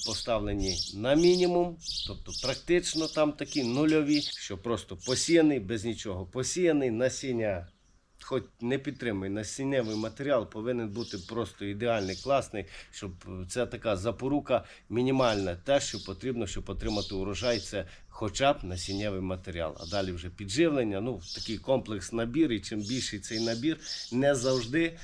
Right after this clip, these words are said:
але результат може бути кращий. Так як цього року весна була така дощова непогана, то, в принципі,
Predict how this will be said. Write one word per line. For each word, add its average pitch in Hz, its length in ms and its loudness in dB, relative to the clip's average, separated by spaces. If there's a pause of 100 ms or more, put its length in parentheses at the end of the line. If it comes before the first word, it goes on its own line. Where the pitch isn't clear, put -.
(140)
але 113 260 2
результат 110 560 0
може 98 260 -2
бути 95 280 -6
кращий. 87 400 -4
Так - 180 -4
як - 100 -2
цього 107 180 2
року 98 600 -2
весна 101 400 -2
була 92 320 0
така - 240 -12
дощова 90 460 -4
непогана, 110 520 -4
то, 90 140 -10
в 85 80 -10
принципі, 98 520 -6